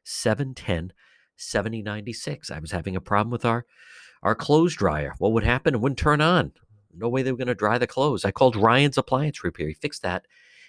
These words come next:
in about five minutes. Then the oven wouldn't heat up. I called Ryan's Appliance Repair, four oh one, seven ten, seventy nine six. He fixed the, he fixed the, the oven in about five minutes. Folks, call them.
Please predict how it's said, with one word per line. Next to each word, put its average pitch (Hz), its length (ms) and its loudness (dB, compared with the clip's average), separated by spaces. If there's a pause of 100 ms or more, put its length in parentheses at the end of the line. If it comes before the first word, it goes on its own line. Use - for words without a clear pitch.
(120)
in 104 80 -6
about 90 200 -4
five 95 320 -4
minutes. 82 300 -10
Then 123 140 -6
the 127 120 -2
oven 143 280 2
wouldn't 80 180 -4
heat 82 200 -4
up. - 240 -10 (760)
I 82 80 -4
called 82 340 2
Ryan's 98 380 4
Appliance 151 480 0
Repair, - 340 -4
four 104 380 4
oh 123 80 6
one, 92 340 0
seven 110 580 -2
ten, 90 440 -4
seventy 98 360 -8
nine 90 320 -6
six. - 380 -12
He 147 200 -8 (120)
fixed - 460 -10
the, 117 440 -4 (360)
he 339 140 6
fixed 320 300 0
the, 170 360 4
the 123 200 2
oven 131 220 4
in 107 100 0
about 92 300 0
five 80 300 0
minutes. 69 360 -8 (320)
Folks, - 240 0
call 139 300 4
them. 156 260 0